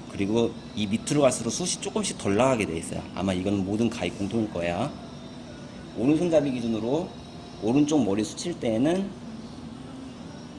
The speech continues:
이렇게 쳐야 되겠죠. 이유는 이게 덮이는 부분이니까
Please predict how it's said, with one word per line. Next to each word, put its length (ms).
이렇게 200
쳐야 160
되겠죠. 460
이유는 500
이게 220
덮이는 420
부분이니까 640